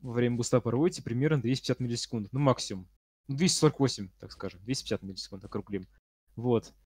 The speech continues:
Соответственно, когда вы делаете прыжок плюс буст, у вас фаза прыжка, вот самого прыжка, К Д между прыжками,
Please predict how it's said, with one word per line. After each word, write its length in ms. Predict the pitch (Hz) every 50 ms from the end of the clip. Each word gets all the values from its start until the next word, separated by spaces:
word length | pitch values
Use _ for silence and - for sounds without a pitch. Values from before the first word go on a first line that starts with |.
| _ _ _ _ _ _ _ _
Соответственно, 580 | - - 123 - - 160 151 - - 120 104 95
когда 260 | - 123 123 147 147
вы 100 | 139 127
делаете 280 | 123 139 131 123 - -
прыжок 400 | - 139 123 123 147 131 - - - - - - - - - -
плюс 200 | 120 127 113 117
буст, 380 | 113 160 233 226 - - - - - - - _ _ _ _ _ _ _ _ _ -
у 60 | 113
вас 340 | 120 123 - - - - - -
фаза 300 | - - 135 117 117 -
прыжка, 460 | - 139 - - - 156 185 202 - - 605 -
вот 100 | - -
самого 220 | - - 113 113
прыжка, 320 | - 123 - - - 117 107
К 100 | - 139
Д 120 | 131 131
между 200 | 120 110 - -
прыжками, 460 | - - - - 113 107 101 95 92